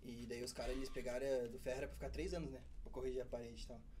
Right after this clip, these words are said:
Daí eu fiquei internado pra tirar o ferro e o... Era pra mim tirar o ferro depois de dois dias de internado. Só que eu acho que a gravidade era tanta que daí eles falaram, "Não, vamos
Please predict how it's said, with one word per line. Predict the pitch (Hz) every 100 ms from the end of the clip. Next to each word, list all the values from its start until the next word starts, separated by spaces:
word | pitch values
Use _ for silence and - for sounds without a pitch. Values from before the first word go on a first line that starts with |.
| - - -
Daí | 110 123
eu | 120
fiquei | - 131
internado | 131 123 127
pra | 131
tirar | 135 135
o |
ferro | 127 120 120 -
e | 139
o... | 143 143 143 139 135 131 127 123 - - - - - -
Era | 120
pra | 123
mim | 131
tirar | 139 131
o |
ferro | 139 139
depois | 131 143
de | 131
dois | 202 185
dias | 170 165
de |
internado. | 123 226 113 113 - - - -
Só | -
que | 120
eu |
acho | 117
que | - 131
a | 113 110
gravidade | 123 123 127 143
era | 139
tanta | - 139 170 170
que | -
daí | 113
eles | 117
falaram, | - 123
"Não, | 120 117
vamos | 110